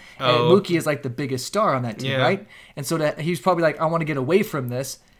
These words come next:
Speaker 1: And maybe he had a lot of clout, uh, or he had a lot of leverage with the Red Sox saying, like, "Hey, I, I've done this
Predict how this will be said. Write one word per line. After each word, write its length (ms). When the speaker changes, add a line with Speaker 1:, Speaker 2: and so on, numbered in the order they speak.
Speaker 1:
And 140
maybe 240
he 180
had 140
a 40
lot 240
of 120
clout, 460
uh, 140
or 80
he 100
had 80
a 40
lot 240
of 160
leverage 380
with 140
the 80
Red 200
Sox 220
saying, 140
like, 160
"Hey, 280
I, 360
I've 160
done 180
this 180